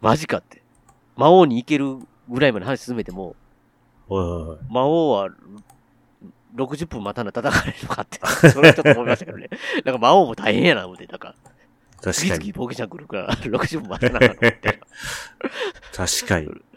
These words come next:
Speaker 1: それはすごい思いましたけど。なんか、だからその間に僕サブクエストの神田田の、なんだかな、今ちょっと見たのかな、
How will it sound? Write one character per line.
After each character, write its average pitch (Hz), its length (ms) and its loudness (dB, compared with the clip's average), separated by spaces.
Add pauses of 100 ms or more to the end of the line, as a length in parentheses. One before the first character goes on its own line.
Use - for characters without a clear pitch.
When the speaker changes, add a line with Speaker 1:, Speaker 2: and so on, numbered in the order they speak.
(100)
Speaker 1:
そ 156 200 -6
れ 156 80 -8
は 160 80 -4
す - 140 -16
ご 160 120 -12
い 104 40 -8
思 98 100 -10
い - 20 -16
ま 90 100 -12
し - 60 -20
た - 60 -20
け - 80 -18
ど。 85 220 -12 (1000)
な 107 140 -16
ん - 20 -20
か、 - 300 -20 (1500)
だ 156 100 -4
か 131 60 -6
ら 127 60 -4
そ 151 100 -10
の 156 100 -4
間 147 220 -4
に 143 80 -12
僕 104 240 -14
サ 127 160 -6
ブ 117 100 -8
ク 107 120 -12
エ 107 40 -4
ス - 60 -12
ト 92 60 -14
の - 80 -20
神 120 280 -8
田 117 120 -6
田 117 160 -10
の、 113 200 -10
な - 60 -20
ん - 0 - (260)
だ - 80 -20
か - 100 -20
な、 90 120 -20 (540)
今 117 200 -20
ち - 80 -20
ょ - 20 -20
っ - 20 -20
と - 80 -20
見 101 100 -20
た 123 80 -18
の - 60 -20
か - 100 -20
な、 69 100 -20